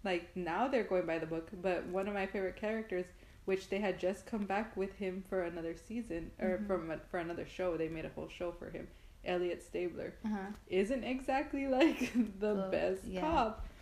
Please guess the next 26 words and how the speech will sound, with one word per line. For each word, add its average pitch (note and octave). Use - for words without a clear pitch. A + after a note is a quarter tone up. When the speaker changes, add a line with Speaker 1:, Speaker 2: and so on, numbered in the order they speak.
Speaker 1:
So A#3+
I A3
had, G#3
like, B3+
this E4
internal E4
struggle F4+
of, B3
like, B3+
do B3
I B3
Speaker 2:
Really? G3+
Speaker 1:
still B3
wanna C4
keep D4+
watching A#3
these C4
shows? B3
Speaker 2:
Yeah. F#3+
Speaker 1:
I G3
did, F#3
'cause A3
I F#3+
was F#3+
Speaker 2:
Yeah. F#3+
Speaker 1:
like, F3